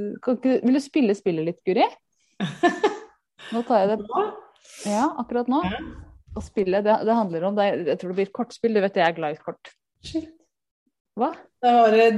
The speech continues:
Speaker 2: dura så sykt her.
Speaker 1: Å, ja.
Speaker 2: <laughs> Det var. Ja, kjør på.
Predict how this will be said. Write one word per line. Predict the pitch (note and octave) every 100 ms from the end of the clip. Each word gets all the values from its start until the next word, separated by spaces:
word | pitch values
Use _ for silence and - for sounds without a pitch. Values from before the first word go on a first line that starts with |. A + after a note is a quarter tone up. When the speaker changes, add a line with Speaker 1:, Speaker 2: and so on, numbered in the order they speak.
| G3+
Speaker 2:
dura | G#3+ A3 F#3 F#3+ A#3+
så | B3+
sykt | C4+ - C4+ E4 D#4+ F4
her. | F4+ D#4+ - G4 - - - -
Speaker 1:
Å, | F4 G4
ja. | A4+ E4+ -
Speaker 2:
<laughs> | - B3+
Det | A#3
var. | F#3+ A3+ - C#4 C4+ B3 B3+ - - - - _ _ G#3 F3+ G3+ - -
Ja, | B3 G#4 - - -
kjør | D#4 D#4
på. | E4+